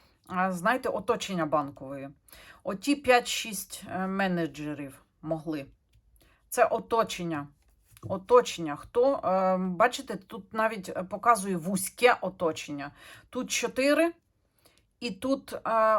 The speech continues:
один, так? Хтось ще один, тобто п'ять, оці п'ять-шість менеджерів, так,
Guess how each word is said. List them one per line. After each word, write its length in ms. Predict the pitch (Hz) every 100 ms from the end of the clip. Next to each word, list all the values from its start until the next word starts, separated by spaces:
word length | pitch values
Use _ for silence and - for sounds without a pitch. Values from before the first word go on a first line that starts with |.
| -
один, 500 | 226 190 220 151 - _ -
так? 380 | 214 285 - _ _ _ -
Хтось 340 | - 240 240
ще 260 | - - 220
один, 380 | 214 185 180 160
тобто 380 | 220 185 190
п'ять, 520 | 196 - 214 180 - - -
оці 320 | 185 - 240
п'ять-шість 920 | 190 220 208 190 - - - 175 -
менеджерів, 680 | 196 190 202 196 226 254 254
так, 280 | 269 285